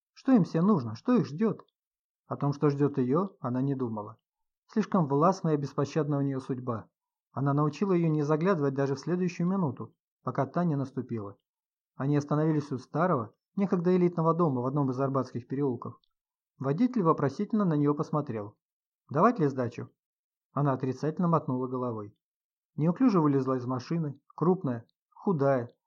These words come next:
нервно сжимающая в руке вязаную шапку под беспощадным солнцем, которое слепило её, демонстрировала всем: «Смотрите, она вернулась!» И они смотрели. Валя шла к подъезду с опущенной головой.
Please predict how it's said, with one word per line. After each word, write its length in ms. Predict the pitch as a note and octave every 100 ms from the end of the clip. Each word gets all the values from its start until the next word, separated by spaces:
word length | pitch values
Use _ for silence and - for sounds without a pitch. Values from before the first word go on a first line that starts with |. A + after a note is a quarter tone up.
| _ _ _
нервно 320 | G#3 F#3+ F3
сжимающая 500 | D3+ E3+ E3 D3+ D3+
в 40 | C#3+
руке 240 | D3+ D#3
вязаную 420 | C#3+ D3 C#3 C3
шапку 520 | B2 C#3+ E3 - G#2 _ _
под 140 | B2+ B2+
беспощадным 580 | C3 C#3 C3+ C#3+ B2+
солнцем, 480 | B2+ C#3 C3 B2 A#2+ - _ _
которое 300 | C#3+ C3+ C3+
слепило 500 | C3 C#3 C3 C#3+ D3
её, 260 | B2+ A2+ A2 _ _ _
демонстрировала 680 | C#3 D#3 F3 G#3 A3 F#3 D#3+
всем: 280 | D3+ - C3
«Смотрите, 720 | A#2 D3 E3+ F3+ C#3+ - A2+ _ _ _ -
она 200 | D3+ F3
вернулась!» 560 | F#3+ G3 E3+ A#2+ - _ _ _ _ _ _ -
И 60 |
они 200 | A#2+ C3+
смотрели. 580 | E3 D3+ C3+ A2+ A2 G2+ _ _ _ _ _ _
Валя 240 | F3 G#3 F#3
шла 180 | F3 E3+
к 80 |
подъезду 500 | D#3+ C#3 C#3 F3+ C#3+
с 100 | A#2+
опущенной 480 | C#3+ C#3 D3 D3 C3+
головой. 480 | B2+ B2+ A#2+ A2+